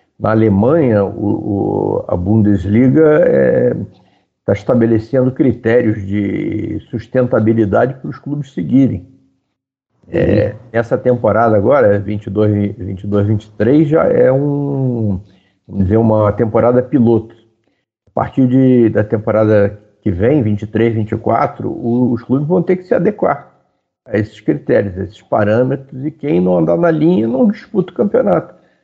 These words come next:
Speaker 1: Já imaginou o Bayern de Munique, que é deca campeão, ano que vem
Speaker 2: <laughs>
Speaker 1: provavelmente será um deca campeão, ele ser impedido de jogar o, <laughs> o, o, o campeonato da Bundesliga, porque não,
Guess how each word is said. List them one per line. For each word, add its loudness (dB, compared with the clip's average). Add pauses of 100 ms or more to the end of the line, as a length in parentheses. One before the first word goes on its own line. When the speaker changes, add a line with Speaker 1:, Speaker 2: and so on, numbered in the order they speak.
(120)
Speaker 1:
Já 0
imaginou 2
o 2
Bayern 2
de -2
Munique, -2
que -6
é 2
deca 0
campeão, -2 (440)
ano 0
que -2
vem 2
Speaker 2:
<laughs> -16
Speaker 1:
provavelmente 0
será 2
um 2
deca 0
campeão, -2 (520)
ele -10
ser -2
impedido 2
de 0
jogar 2
o, 0
<laughs> -6
o, -2
o, 0
o -6
campeonato 0
da 0
Bundesliga, 2
porque -6
não, 0